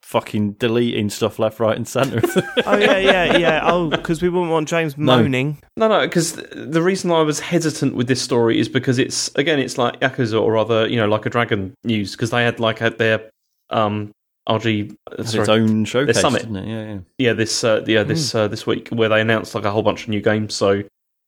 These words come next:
Speaker 3: you know, they got a new mainline, Like a Dragon eight is coming in twenty twenty-four, and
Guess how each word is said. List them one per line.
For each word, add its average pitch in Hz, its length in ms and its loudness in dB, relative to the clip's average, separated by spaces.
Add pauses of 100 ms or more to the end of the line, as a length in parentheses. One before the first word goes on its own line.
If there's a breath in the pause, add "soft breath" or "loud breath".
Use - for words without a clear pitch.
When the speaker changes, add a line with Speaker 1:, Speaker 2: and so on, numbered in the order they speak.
(340)
Speaker 3:
you 127 80 2
know, 107 80 4
they 110 160 0
got 120 280 0
a 117 40 2
new 117 240 2
mainline, 113 560 0 (100)
Like 107 220 -2
a - 40 -6
Dragon 107 440 -2
eight 110 260 -2
is - 100 -6
coming 110 300 -2
in 104 120 -4
twenty 107 220 -4
twenty-four, 110 520 -2 (160)
and 101 280 0